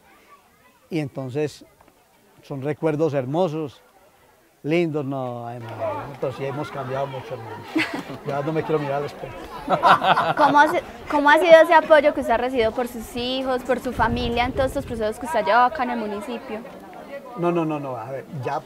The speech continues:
Speaker 1: yo, mis hijos, yo amo a mis hijos entrañablemente, yo, ellos saben que yo los quiero. Y, mm, yo me separé y ellos quedaron ahí, pero yo, yo con mis hijos tengo una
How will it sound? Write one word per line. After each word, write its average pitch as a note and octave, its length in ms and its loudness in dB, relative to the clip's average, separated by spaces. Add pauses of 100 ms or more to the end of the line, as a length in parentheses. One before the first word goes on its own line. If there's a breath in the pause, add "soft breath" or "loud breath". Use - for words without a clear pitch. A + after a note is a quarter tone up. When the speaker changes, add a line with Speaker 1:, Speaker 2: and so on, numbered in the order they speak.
(120)
Speaker 1:
yo, D#3+ 400 0 (1400)
mis D#3+ 220 -4
hijos, E3 220 0
yo C#3+ 100 -2
amo E3 140 0
a F3 40 0
mis D3+ 200 -2
hijos E3+ 340 0
entrañablemente, D3 1080 -6 (340)
yo, E3 160 -12
ellos E3+ 200 -8
saben F#3 160 -10
que C#3 100 -14
yo C3+ 60 -6
los D3 140 -10
quiero. A2 240 -14 (720 soft breath)
Y, C3+ 800 -2 (1400)
mm, C3+ 400 -6 (480)
yo C#3 320 -2
me D3 160 -6
separé D#3 520 -2 (1600)
y D#3+ 100 -8
ellos C#3+ 180 -8
quedaron D3+ 280 -2
ahí, E3 180 -2
pero C#3 220 -6 (100)
yo, C3 300 -8
yo C3 180 -8
con D#3+ 140 -4
mis B2+ 140 -4
hijos C3+ 200 -6
tengo D#3 220 -4
una E3 180 -6